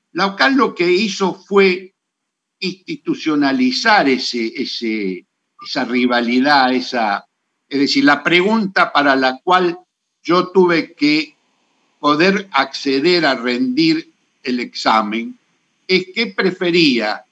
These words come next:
que Central saliera campeón o que Newell se fuera al descenso.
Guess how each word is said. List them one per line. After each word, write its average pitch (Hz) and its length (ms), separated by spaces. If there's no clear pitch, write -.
que 156 160
Central 147 680
saliera 165 560
campeón 165 680
o 131 200
que 127 140
Newell 151 500
se 113 160
fuera 135 280
al 120 100
descenso. 131 760